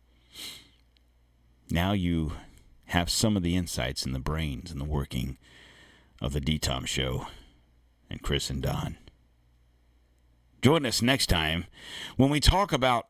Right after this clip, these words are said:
oh, <laughs> but seriously, that's all I got for you guys. I thought it was just interesting. <laughs> We,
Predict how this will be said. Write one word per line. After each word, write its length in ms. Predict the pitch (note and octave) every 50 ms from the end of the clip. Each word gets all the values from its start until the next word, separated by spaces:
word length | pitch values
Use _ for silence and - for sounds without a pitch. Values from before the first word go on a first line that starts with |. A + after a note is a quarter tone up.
| _ -
oh, 140 | E2+ C#2+ - - - - - - - - -
<laughs> 440 | E3+ - - - - - - - -
but 120 | G2+ -
seriously, 340 | - - A#1+ - - - - -
that's 180 | G2+ A2 -
all 80 | A2 F#2
I 60 | F2
got 180 | D#2+ D2+ C#2+ -
for 80 | -
you 80 | C2+ C2
guys. 240 | C2 A#1 B1 - - - - - - - - - - - -
I 140 | C3 D#3
thought 180 | D#3 D3 C3+ B2+
it 40 | A#2+
was 120 | A#2 G2
just 140 | G2 G2 -
interesting. 520 | G#2+ F#2+ E2+ - E2 - F#2 E2+ E2+ F2 E2+ -
<laughs> 60 | - - - - -
We, 220 | F#2+ F#2 F2 -